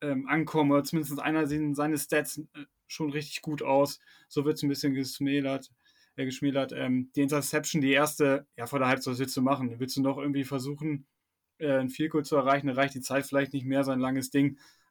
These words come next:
War in Ordnung und dann gehst du nun mal, äh, ja, in der Situation all in und probierst noch was zu erreichen. Gut, wurde abgefangen, shit happens und weiter geht's. Bei der zweiten, gut,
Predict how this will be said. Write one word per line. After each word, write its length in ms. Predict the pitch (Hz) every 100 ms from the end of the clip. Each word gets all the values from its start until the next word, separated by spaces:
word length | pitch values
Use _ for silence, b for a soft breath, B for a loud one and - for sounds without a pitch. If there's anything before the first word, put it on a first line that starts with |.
| -
War 200 | 113 127
in 100 | 123
Ordnung 420 | 113 160 156 135
und 160 | 127 127
dann 180 | 127
gehst 220 | 127 135 156
du 80 |
nun 160 | 143 131
mal, 340 | 127 123 123 - _ _ _ _ _ -
äh, 320 | 139 127 120 - _
ja, 160 | 123 120
in 80 | 120
der 340 | 127 127 127
Situation 500 | 127 131 127 - 135
all 220 | 131 127
in 160 | 131 143
und 80 | 135
probierst 380 | - 131 139
noch 100 | 143
was 160 | 131 131
zu 100 | 143
erreichen. 460 | 127 123 123 127 117
Gut, 220 | 143 139
wurde 160 | 131
abgefangen, 680 | 120 - 143 - 131 131 127 -
shit 260 | - 131
happens 320 | 131 131 135 - 120 _ _
und 240 | 143 131
weiter 240 | 127 131
geht's. 380 | 127 131 135 - _ _ _ _ _ -
Bei 100 | 127
der 120 | 127
zweiten, 460 | - 123 127 123
gut, 360 | 120 135 127 -